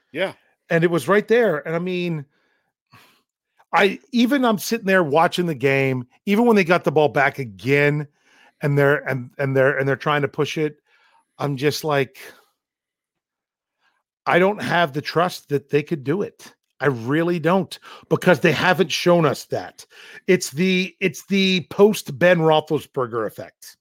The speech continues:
Speaker 1: Honestly, and I'll s-, and I'll tell you this, part of what I didn't trust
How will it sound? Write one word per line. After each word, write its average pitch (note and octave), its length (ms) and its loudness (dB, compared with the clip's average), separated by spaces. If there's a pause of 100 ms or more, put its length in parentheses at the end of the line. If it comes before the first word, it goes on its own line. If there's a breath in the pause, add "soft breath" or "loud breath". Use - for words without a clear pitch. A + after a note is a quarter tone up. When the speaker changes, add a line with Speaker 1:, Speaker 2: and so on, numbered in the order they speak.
Speaker 1:
Honestly, E3 640 -14
and C#3 100 -8
I'll C#3+ 100 -8
s-, C#3 140 -16 (100)
and C#3 140 -12
I'll C3+ 80 -10
tell D#3 160 -10
you D3 140 -8
this, D3 260 -10 (500)
part D3+ 200 -10
of D#3+ 60 -8
what D#3 120 -8
I D#3 80 -6
didn't D3+ 240 -12
trust D#3 520 -12